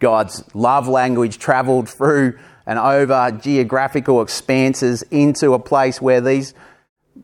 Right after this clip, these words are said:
precious people were actually eating each other. I know friends that had grandparents who were eating each other, and it penetrated into the darkness of that place, and it turned their language,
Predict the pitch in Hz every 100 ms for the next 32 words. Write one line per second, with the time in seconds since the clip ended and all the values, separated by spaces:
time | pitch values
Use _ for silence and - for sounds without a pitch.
0 | - - 156 165 202 - 170 160 131 123
1 | 123 139 139 120 151 170 147 131 110 120
2 | 113 120 120 123 127 123 - 143 143 131
3 | 117 117 110 107 139 151 151 143 135 -
4 | 110 135 131 127 117 120 120 117 - 165
5 | 160 151 156 143 135 131 117 113 127 135
6 | 143 127 120 117 - 127 113 117 - _
7 | _ _ _ 117 123 127 - 151 156 156
8 | 156 - _ _ 107 139 196 196 180 131
9 | 117 165 -